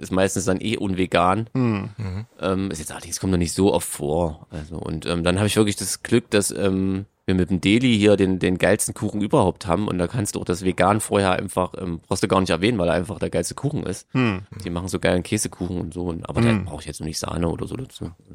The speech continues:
Speaker 2: Okay.
Speaker 3: Also wir hatten gestern selbstgemachte Erdbeertorte und da war Sahne natürlich, äh, irgendwie
Speaker 1: Das kann man schon machen,
Speaker 3: Pflichtveranstaltung.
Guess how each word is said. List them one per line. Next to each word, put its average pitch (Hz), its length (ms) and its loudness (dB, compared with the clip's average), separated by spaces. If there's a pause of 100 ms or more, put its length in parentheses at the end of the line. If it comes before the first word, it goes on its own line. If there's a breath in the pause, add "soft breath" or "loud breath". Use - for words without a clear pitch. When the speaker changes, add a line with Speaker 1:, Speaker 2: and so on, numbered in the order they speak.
(600)
Speaker 2:
Okay. 95 200 -4 (180)
Speaker 3:
Also 117 180 -2
wir 160 100 6
hatten 185 140 2
gestern 151 420 4
selbstgemachte 135 640 2
Erdbeertorte 147 640 2
und 107 180 -4
da 120 300 8
war 113 160 8
Sahne 110 340 2
natürlich, 107 560 -4
äh, 104 40 -10 (680)
irgendwie 95 360 -4
Speaker 1:
Das 78 200 -4
kann 87 140 -6
man 107 100 4
schon 85 180 2
machen, 90 200 4
Speaker 3:
Pflichtveranstaltung. 82 320 -2